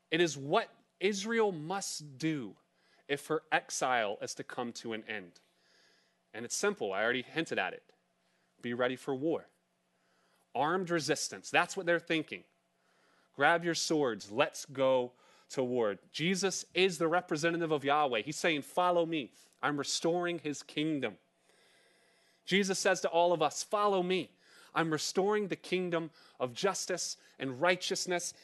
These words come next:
and peace, and I will establish a land of true, lasting peace.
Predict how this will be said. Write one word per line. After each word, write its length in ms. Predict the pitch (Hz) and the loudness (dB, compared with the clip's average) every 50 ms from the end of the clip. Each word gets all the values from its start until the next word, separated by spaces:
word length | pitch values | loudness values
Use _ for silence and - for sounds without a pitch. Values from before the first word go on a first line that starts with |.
| - _ | -12 _
and 200 | - 143 - - | -2 -2 -2 -2
peace, 580 | - - - - 214 214 180 - - - - - - | -6 -8 -2 0 0 0 0 0 -4 -6 -6 -6 -2
and 100 | - 214 | 0 2
I 60 | 185 | 2
will 140 | 165 156 151 | 2 2 0
establish 640 | - - - - 196 196 208 202 214 202 - - - | 0 0 0 0 0 0 0 0 0 -2 -2 -2 -2
a 60 | 156 | 0
land 480 | 156 156 165 190 190 185 180 170 160 - - - - - - - | 0 2 2 2 2 2 2 0 -2 -6 -12 -18 -20 -20 -4 -2
of 160 | 151 147 - | -2 -2 -2
true, 560 | - - - - - 208 214 220 220 220 214 214 - - _ - | -4 -6 -6 -2 -2 0 0 0 0 -2 -4 -6 -12 -20 _ 0
lasting 580 | 151 160 180 180 175 - - 185 180 180 175 - - - - - - _ _ _ _ | 2 4 4 4 2 -2 -2 0 0 0 -4 -6 -12 -20 -20 -20 -20 _ _ _ _
peace. 640 | - - - 202 202 165 - - - - - - - | -10 -4 -2 0 0 0 -2 -4 -6 -6 -6 -8 -12